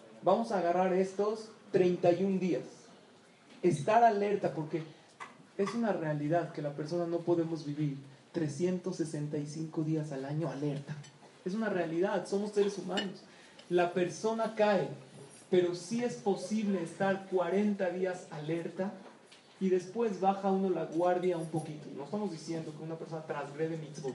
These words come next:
no. Pero el número cuarenta cabalísticamente tiene,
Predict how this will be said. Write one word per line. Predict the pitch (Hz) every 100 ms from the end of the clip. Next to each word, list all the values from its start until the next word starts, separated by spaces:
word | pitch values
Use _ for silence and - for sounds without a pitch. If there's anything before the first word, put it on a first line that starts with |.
| -
no. | 147 143 - - - - - - -
Pero | 175 165
el | 165
número | 208 254 254 -
cuarenta | 180 180 196 196 190
cabalísticamente | - 160 156 165 190 - - 156 165 175 -
tiene, | - 175 190 165